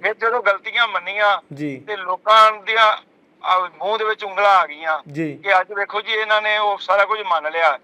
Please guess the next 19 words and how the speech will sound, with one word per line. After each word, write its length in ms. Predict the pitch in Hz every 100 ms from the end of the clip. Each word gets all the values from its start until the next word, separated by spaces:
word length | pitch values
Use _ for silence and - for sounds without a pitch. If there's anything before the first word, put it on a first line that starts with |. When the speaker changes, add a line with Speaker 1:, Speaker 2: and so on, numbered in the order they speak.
| 151
Speaker 2:
ਜੀ। 200 | 147 139
Speaker 1:
ਫਿਰ 140 | 226
ਲੋਕਾਂ 460 | 233 233 240 254 254
ਨੇ 80 | 247
ਇਹ 120 | 247
ਮਹਿਸੂਸ 360 | 233 - 220 -
ਕੀਤਾ 340 | 220 - 233
ਕਿ 100 | 233
ਚਲੋ 320 | 226 226 247
ਇਹਨਾਂ 180 | 233 247
ਨੇ 60 | 233
ਗਲਤੀ 360 | 185 175 233
ਮੰਨ 260 | 208 185 175
ਲਈ 120 | 202
ਏ 200 | 208 165 160
Speaker 2:
ਜੀ। 260 | 165 160 - 220
Speaker 1:
ਤੇ 100 | 226
ਹੁਣ 320 | 190 214 240
ਇਹ 240 | 240 233